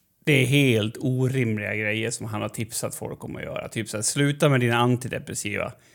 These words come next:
Du kan inte känna din skam om du har antidepressiva." Alltså, du vet, det är så här. Jag går ju hos en legitimerad psykolog nu. Så vi skulle kanske inte sk-, eh, säga att en terapeut och en psykolog är samma sak.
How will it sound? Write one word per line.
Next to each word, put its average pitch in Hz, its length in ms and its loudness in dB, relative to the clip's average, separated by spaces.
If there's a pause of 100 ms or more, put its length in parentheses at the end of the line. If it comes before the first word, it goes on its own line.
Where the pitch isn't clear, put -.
(580)
Du 123 120 -4
kan 123 160 2
inte 123 180 2
känna 123 380 4
din 107 160 0
skam 104 500 2
om 92 140 -2
du - 100 -6
har 131 200 6
antidepressiva." 123 680 4
Alltså, 123 200 2
du 101 60 2
vet, - 220 -8
det 120 120 0
är 120 60 4
så 110 100 0
här. 90 200 -2 (140)
Jag 156 200 8
går 131 160 8
ju 117 60 10
hos 113 220 6
en 113 140 4
legitimerad 120 880 2
psykolog - 540 -2
nu. - 200 -6 (160)
Så - 140 -2
vi 110 100 2
skulle 120 180 -2
kanske 113 220 2
inte 120 160 -2
sk-, - 460 -2
eh, 120 60 -2
säga 120 280 4
att 120 100 0
en 117 100 -4
terapeut 120 500 2
och 123 40 0
en 117 60 2
psykolog 113 440 0
är 110 40 0
samma 113 260 2
sak. 143 500 4